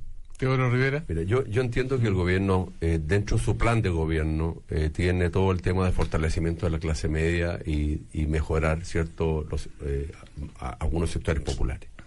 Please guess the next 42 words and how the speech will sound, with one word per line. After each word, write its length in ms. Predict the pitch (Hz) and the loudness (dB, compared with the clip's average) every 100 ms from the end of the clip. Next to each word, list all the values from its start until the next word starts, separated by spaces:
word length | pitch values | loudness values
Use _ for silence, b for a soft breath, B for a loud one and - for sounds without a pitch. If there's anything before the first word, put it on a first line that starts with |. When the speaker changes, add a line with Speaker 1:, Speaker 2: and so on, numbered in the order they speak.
| B B B B B | B B B B B
Speaker 2:
Y 40 | 107 | 0
en 60 | |
eso 160 | 113 110 | 2 2
está 360 | 101 113 107 | 2 2 2
el 120 | 98 90 | 0 -2
tema 200 | 98 85 | -4 -2
laboral, 500 | 82 85 95 101 95 | -2 0 0 0 -2
que 180 | - 80 | -4 -4
lo 140 | 78 | -2
que 80 | 76 | -4
se 40 | |
está 140 | 73 85 | -2 -2
buscando 420 | 85 - 87 87 | -2 -2 0 2
es 60 | |
una 160 | 87 80 | 2 2
mayor 240 | 78 82 | 2 0
flexibilidad 600 | 80 80 - 85 80 87 | 0 -4 -2 -2 2 2
laboral 300 | 90 87 98 | 2 2 0
para 140 | - 87 | 0 0
hacer 180 | 80 90 | 0 0
frente 360 | - 92 95 | 2 2 0
a 20 | |
lo 100 | 90 | 0
que 100 | 80 | 0
se 100 | 78 | 0
nos 120 | 80 78 | 0 2
viene. 400 | 95 80 78 80 - B B B B B - | 2 2 -2 -6 -12 B B B B B 0
Está 540 | 101 - 101 104 101 | 0 2 2 2 2
en 120 | 95 | 0
salud, 580 | 92 95 107 127 117 107 - | 0 0 2 2 0 -2 -8
¿cierto?, 880 | - 98 - 104 95 92 90 82 82 | -4 -4 -2 -2 0 0 0 0 0
de 960 | 85 82 80 80 80 80 80 80 80 | 2 2 2 2 2 2 2 2 0
tener 380 | 90 87 95 92 | 0 2 2 2
un, 260 | 90 85 82 | 0 0 -2
un 280 | 87 87 80 | 0 0 0
plan 320 | 101 101 90 | 0 2 0
básico 720 | 92 95 104 82 90 87 85 | 0 0 -2 -2 0 0 0
común, 480 | 92 98 110 104 95 | 0 2 2 2 0
eh, 300 | 92 87 85 80 | 0 0 -2 -2
para 320 | 85 80 80 | 0 2 2
primero 420 | - 80 98 85 | 0 0 2 0
tener 340 | 80 80 90 | 0 0 0